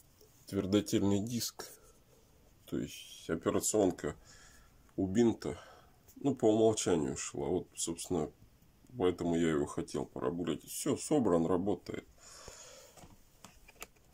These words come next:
Экранчик очень симпотный.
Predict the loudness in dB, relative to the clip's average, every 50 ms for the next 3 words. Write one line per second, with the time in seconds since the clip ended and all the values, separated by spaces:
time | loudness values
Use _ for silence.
0 | -20 -20 -20 -20 _ -20 -20 -20 -20 _ -20 -20 -20 -20 -20 -20 -20 -20 -20 _
1 | -20 -20 -20 _ -2 0 0 2 6 8 10 10 10 8 4 -2 -2 0 0 0
2 | 0 0 -2 0 0 0 0 0 -2 -2 0 0 0 0 -2 -4 -8 -8